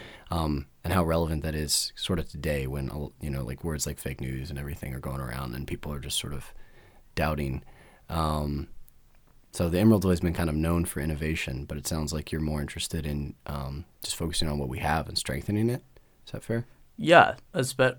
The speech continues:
Speaker 2: right now is kind of an exciting time to be a journalist and be in the news industry. You know, we have journalism coming under attack from the president of the U S. More people than ever seem to be interested in government and what's going on there.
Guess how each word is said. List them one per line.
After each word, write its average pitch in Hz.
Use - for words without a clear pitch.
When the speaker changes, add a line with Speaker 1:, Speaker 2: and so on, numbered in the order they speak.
Speaker 2:
right 123
now 165
is 147
kind 127
of 123
an 113
exciting 110
time 113
to 110
be 104
a 98
journalist 104
and 110
be 104
in 98
the 87
news 82
industry. -
You 113
know, 101
we 101
have 104
journalism 113
coming 120
under 110
attack 113
from 113
the 117
president 113
of 117
the 113
U 101
S. 110
More 117
people 113
than 110
ever 110
seem 117
to 104
be 110
interested 110
in 98
government 113
and 117
what's 101
going 104
on 107
there. 120